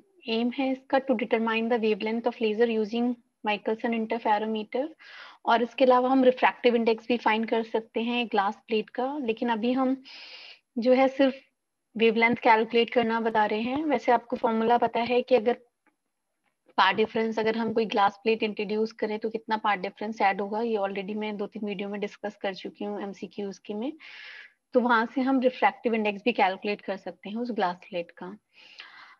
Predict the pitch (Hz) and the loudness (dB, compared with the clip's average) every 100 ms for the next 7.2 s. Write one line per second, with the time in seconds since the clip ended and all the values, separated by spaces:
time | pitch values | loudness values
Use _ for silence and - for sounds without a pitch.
0 | _ _ _ 220 233 220 254 247 226 226 | _ _ _ 2 4 6 6 6 4 0
1 | 254 247 302 - - _ _ _ _ _ | 4 4 4 -4 -20 _ _ _ _ _
2 | _ _ - 208 - 220 233 240 - 269 | _ _ -4 -4 -2 -2 -2 -4 -4 -4
3 | 262 226 208 - 226 226 233 220 233 226 | -2 -2 -4 -2 -4 -2 -4 -2 -4 -2
4 | 226 220 226 220 233 240 247 - 226 - | -2 -2 -4 -6 -4 -4 -4 -4 -6 -4
5 | 254 233 - 214 - 220 214 214 214 233 | -6 -6 -8 -8 -4 -4 -4 -8 -8 -8
6 | 233 269 339 277 202 196 190 - - - | -6 -4 0 0 0 -8 -10 -14 -10 -10
7 | - | -10